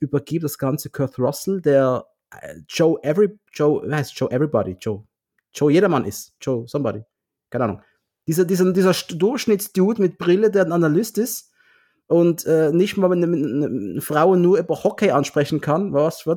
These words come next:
was für eine Masche hat er drauf? Ähm, äh, der Film, spannend ohne Ende, äh, äh, ist jetzt nicht ein Meisterwer-, Hollywood-Meisterwerk. Das ist jetzt keines dieser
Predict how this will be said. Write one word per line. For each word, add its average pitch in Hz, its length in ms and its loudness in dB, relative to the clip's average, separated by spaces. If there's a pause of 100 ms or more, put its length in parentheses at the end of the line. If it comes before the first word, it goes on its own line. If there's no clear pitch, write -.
was 170 140 -4
für - 100 -8
eine 151 100 0
Masche 151 280 -2
hat 151 100 -8
er 123 60 -6
drauf? 123 240 -6 (400)
Ähm, 147 220 0 (320)
äh, 104 100 -8 (480)
der 143 200 -2
Film, 170 400 0 (240)
spannend 214 640 -4
ohne 175 260 -2
Ende, 151 500 -4 (760)
äh, 123 540 -2
äh, - 40 -14 (840)
ist - 260 -4
jetzt 196 220 -2
nicht 190 260 0
ein 165 260 0
Meisterwer-, 165 760 0
Hollywood-Meisterwerk. 147 1120 -2
Das 127 120 -10
ist 160 140 -8
jetzt 151 220 -10
keines 165 340 -2
dieser 160 380 -2